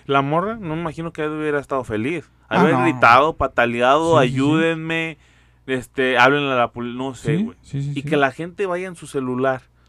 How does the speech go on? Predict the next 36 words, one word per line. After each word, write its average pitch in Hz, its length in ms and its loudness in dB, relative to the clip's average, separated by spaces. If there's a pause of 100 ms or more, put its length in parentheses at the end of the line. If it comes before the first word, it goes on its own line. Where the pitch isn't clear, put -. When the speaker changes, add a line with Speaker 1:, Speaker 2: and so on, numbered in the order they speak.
(280)
Speaker 1:
haciéndose 156 500 -6
pendeja, 131 640 -6 (400)
qué 104 160 -4
huevos. 101 480 -6 (500)
Speaker 2:
O 131 60 -4
Speaker 1:
Y - 60 2
Speaker 2:
sea, 135 80 6
Speaker 1:
en 131 40 4
un 139 60 -2
Speaker 2:
¿cómo 156 140 4
Speaker 1:
país 185 180 4
Speaker 2:
igno-, 196 80 -2 (100)
cómo, 180 160 6
ajá, 156 180 4
Speaker 1:
primermundista, 143 680 0
güey. 85 160 -4
Speaker 2:
¿y 131 40 -2
cómo 160 240 0
ignoras 156 420 -2
eso, 170 240 -6
güey? 117 340 0
O 107 60 -16
sea, - 120 -8
Speaker 1:
Exacto. 117 300 0
Speaker 2:
no 120 160 -2
ma-, 139 320 0
o 131 60 4
sea, 139 100 4
no 139 180 2
es 165 300 -4
cualquier 180 380 -2
cosa. 185 380 0 (380)
Speaker 1:
No. 82 320 -18
Speaker 2:
Ocho 196 380 4
minutos, 170 580 2
güey. 117 320 -4